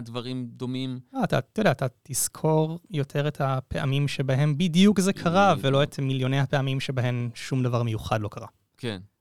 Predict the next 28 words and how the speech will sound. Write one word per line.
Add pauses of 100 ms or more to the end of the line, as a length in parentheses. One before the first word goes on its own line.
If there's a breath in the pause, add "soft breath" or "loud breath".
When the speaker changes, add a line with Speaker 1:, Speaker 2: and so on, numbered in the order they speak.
Speaker 2:
אז,
Speaker 1:
נכון.
Speaker 2:
אה,
דווקא
בפעם
הזאת
שדיברתי
עם
מישהו
על,
אה, (680)
בלק
פנת'ר, (220)
Speaker 1:
כן.
Speaker 2:
ויצא
לי
איזה (100)
תינגי, (280)
אני
משתמש
בדוגמה
הזאת
כי
זה
פשוט
מה
שעלה
בקונגרס.